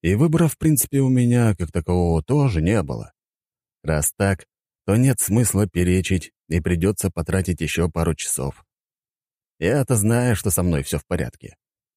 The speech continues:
Но Андросов увидел в моем теле какие-то новые изменения. Тот факт, что я последнее время отрубаюсь уже во второй раз, его насторожил. А ведь самое смешное,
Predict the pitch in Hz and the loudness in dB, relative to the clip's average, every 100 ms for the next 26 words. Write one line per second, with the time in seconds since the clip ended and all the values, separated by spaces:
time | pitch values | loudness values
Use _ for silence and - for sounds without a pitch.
0 | _ _ - 92 123 107 107 123 113 113 | _ _ -2 0 2 2 2 2 0 -2
1 | - 76 90 92 92 90 82 85 87 78 | -2 -4 0 2 2 0 2 0 0 0
2 | 90 90 87 82 - - 80 92 85 82 | 0 2 2 0 -2 -6 -2 -2 0 -2
3 | 80 87 80 87 85 78 82 82 82 92 | 0 0 0 -2 -2 -2 0 0 0 0
4 | 78 69 - - - _ _ _ _ _ | -2 -6 -12 -16 -20 _ _ _ _ _
5 | _ _ - 113 - 123 117 - - 82 | _ _ -2 -2 -2 -2 -2 -4 -6 0
6 | 85 82 76 80 85 80 82 82 82 78 | 0 0 -4 -2 0 0 0 0 0 0
7 | 69 80 - 92 95 78 - 76 85 76 | -2 -6 -4 -2 0 0 -2 -2 0 0
8 | 73 82 90 76 101 82 - _ _ _ | -2 -2 0 0 0 -2 -8 _ _ _
9 | 80 87 104 117 - 147 117 67 50 _ | -2 0 2 0 -2 -2 -2 -6 -10 _
10 | _ _ _ _ _ _ - 82 - 85 | _ _ _ _ _ _ -4 -2 0 0
11 | 82 82 82 78 - 90 85 76 | 2 0 0 -2 0 0 2 -2